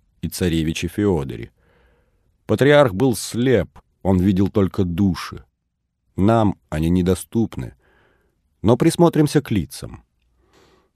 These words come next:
Марья была, как всегда, суха и бесстрастна. Кожа её, туго обтягивающая скулы, в жёлтых огнях масляных ламп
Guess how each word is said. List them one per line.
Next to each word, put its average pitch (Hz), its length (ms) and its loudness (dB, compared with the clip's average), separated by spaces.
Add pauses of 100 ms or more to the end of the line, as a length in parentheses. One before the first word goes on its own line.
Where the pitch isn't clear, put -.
(260)
Марья 147 420 6
была, 123 260 6
как 120 160 0
всегда, 101 440 0
суха 95 640 -2
и 98 60 -4
бесстрастна. 76 1000 -8 (920)
Кожа 107 380 4
её, 92 380 2 (420)
туго 101 320 2
обтягивающая 90 920 0
скулы, 117 580 -2 (720)
в 85 80 -8
жёлтых 127 420 4
огнях 107 480 2
масляных 95 640 -2
ламп 107 400 -2